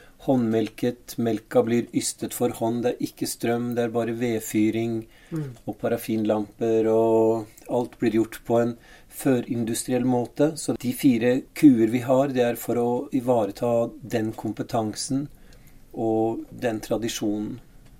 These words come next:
Speaker 1: Det er min søster som gjør det. Vi har tett samarbeid mellom, altså, gården her og min søster, og for så vidt andre ak-, aktører også. Sånn,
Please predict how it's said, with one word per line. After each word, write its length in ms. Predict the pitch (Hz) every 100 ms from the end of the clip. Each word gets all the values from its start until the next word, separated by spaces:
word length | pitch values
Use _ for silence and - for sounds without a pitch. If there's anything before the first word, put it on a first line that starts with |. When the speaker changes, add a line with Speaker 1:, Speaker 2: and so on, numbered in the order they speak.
| - - - - -
Speaker 1:
Det 100 | 113
er 200 | 113 123 -
min 260 | 117 123
søster 420 | 127 - - - 131
som 120 | 139
gjør 200 | 120 113
det. 120 | 120 143 - - - - - - - - - - - - -
Vi 180 | 262 -
har 100 | -
tett 220 | - 151 -
samarbeid 580 | 160 123 107 104 117
mellom, 520 | 117 113 113 113 113 117
altså, 280 | 110 120 117
gården 320 | 107 107 110
her 300 | 113 113 113 113
og 100 | 110
min 120 | 113
søster, 560 | - 113 - - 113
og 80 | 113
for 100 | 113
så 120 | 117 113
vidt 180 | - - - - - -
andre 360 | 175 113 95 104
ak-, 300 | - - -
aktører 600 | - - - - 107 110 110
også. 380 | 107 - 156 165 - - - - - - -
Sånn, 260 | 117 113